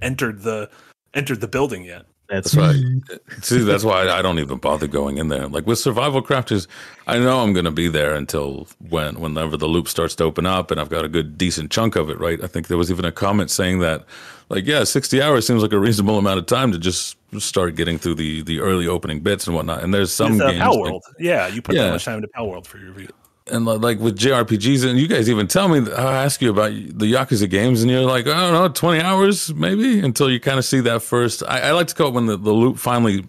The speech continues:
Speaker 3: s-, returns.
Speaker 1: Sure,
Speaker 3: Like, finally,
Speaker 1: yeah.
Speaker 3: I've seen one, and I'll take maybe two or three, but some, they just open up slower.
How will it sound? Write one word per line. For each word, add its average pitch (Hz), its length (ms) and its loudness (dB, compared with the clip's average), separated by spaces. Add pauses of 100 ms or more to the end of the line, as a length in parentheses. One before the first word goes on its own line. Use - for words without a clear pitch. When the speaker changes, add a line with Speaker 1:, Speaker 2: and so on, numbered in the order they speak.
(140)
Speaker 3:
s-, - 180 -6
returns. 92 640 -2 (220)
Speaker 1:
Sure, - 280 -2
Speaker 3:
Like, 85 120 0
finally, 147 360 2
Speaker 1:
yeah. 107 80 -2
Speaker 3:
I've 113 140 2
seen 123 300 2
one, 160 420 2 (240)
and 98 100 -4
I'll 98 80 0
take 98 180 -2
maybe 90 240 0
two 85 220 0
or 76 60 2
three, 76 280 -2
but 69 160 -6
some, 78 380 -2
they - 80 -4
just - 220 -4
open 90 180 2
up 113 140 -2
slower. 73 360 -2